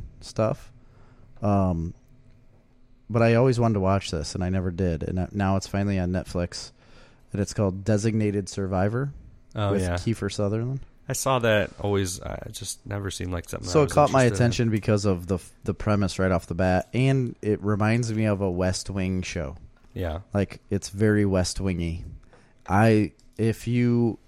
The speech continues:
Speaker 1: go back in our episodes, Chris, we did an episode called Snarf's Top, uh, T V Shows.
Speaker 2: Yeah, top
Speaker 1: Right?
Speaker 2: ten
Speaker 1: Top
Speaker 2: T V
Speaker 1: ten T V
Speaker 2: shows.
Speaker 1: shows.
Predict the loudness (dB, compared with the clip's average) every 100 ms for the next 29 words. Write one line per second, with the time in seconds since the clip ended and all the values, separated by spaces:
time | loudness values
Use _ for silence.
0 | -4 2 4 6 4 4 4 4 4 4
1 | 2 0 -2 -4 -4 -4 -4 -2 -2 -6
2 | -18 -20 -20 -20 _ -2 4 6 6 6
3 | 0 -2 0 0 0 -2 0 -2 -2 0
4 | 0 -2 -6 -14 -20 _ _ -14 -6 0
5 | 2 2 -4 -4 0 0 0 -8 -18 _
6 | -20 -20 -20 -20 -20 -4 0 2 2 -2
7 | -4 -2 0 -2 -4 -8 -12 -20 -20 -12
8 | -10 -10 -14 -4 -2 -2 -4 -10 -8 -4
9 | -2 0 2 2 2 0 0 0 0 -2
10 | -4